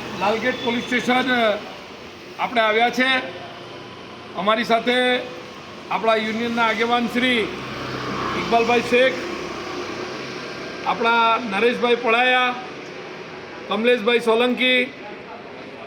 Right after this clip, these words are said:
હેમંતભાઈ સોલંકી અને રમણભાઈ નાયકા,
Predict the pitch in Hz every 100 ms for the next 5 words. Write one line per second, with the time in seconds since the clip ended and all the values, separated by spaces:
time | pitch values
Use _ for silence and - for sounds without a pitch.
0 | - - 180 233 240 240 233 220 233 247
1 | 220 233 175 - - - - - - -
2 | - - 196 226 220 220 247 240 247 220
3 | 220 262 254 214